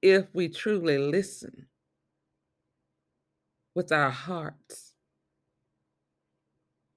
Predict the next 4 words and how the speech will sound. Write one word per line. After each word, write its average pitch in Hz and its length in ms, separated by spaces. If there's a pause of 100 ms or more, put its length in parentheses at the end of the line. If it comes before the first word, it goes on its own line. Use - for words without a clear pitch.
(1000)
If - 100
we 165 140
truly 214 540
listen 208 600